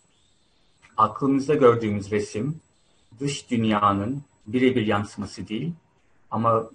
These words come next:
beynimizin inşa ettiği bir konstrüksiyon. İki, algı aktif bir işlem. Hareket ve entegrasyon gerektiriyor. Üç, ha-,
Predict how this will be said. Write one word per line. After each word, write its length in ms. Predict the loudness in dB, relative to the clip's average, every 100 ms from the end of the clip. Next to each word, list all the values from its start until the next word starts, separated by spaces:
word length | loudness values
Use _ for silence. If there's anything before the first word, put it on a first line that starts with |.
| -2
beynimizin 800 | 0 0 0 0 0 0 0 -2 -10 _ -8
inşa 520 | -6 -6 2 6 8
ettiği 520 | 6 -2 -4 -4 -2
bir 180 | -4 -6
konstrüksiyon. 840 | -6 -6 -6 -14 -16 -12 -12 -12 -18 _ _ _ _ _ _ _ _ -16
İki, 440 | -10 -6 -4 -6 -14 _ _ _ _ _ 2
algı 600 | 4 4 2 0 0 -4 -14 _ _ _ _
aktif 500 | -4 -4 -6 -10 -8
bir 100 | -10
işlem. 420 | -10 -12 -12 -14 -14 -20 _ _ _ _ _ _ _
Hareket 840 | -10 -2 -2 0 -2 -2 -8 -4 0
ve 60 |
entegrasyon 920 | 0 -2 -4 -4 -4 -4 -4 -2 -4 -8
gerektiriyor. 680 | -10 -10 -14 -20 -18 -16 -16 -20 _ _ _ _ _ _ _ _ -4
Üç, 420 | -4 -4 -14 -18 _ _ _ _ _ _ _ _ _ _ _ _ _ _ _ _
ha-, 300 | -8 -6 -6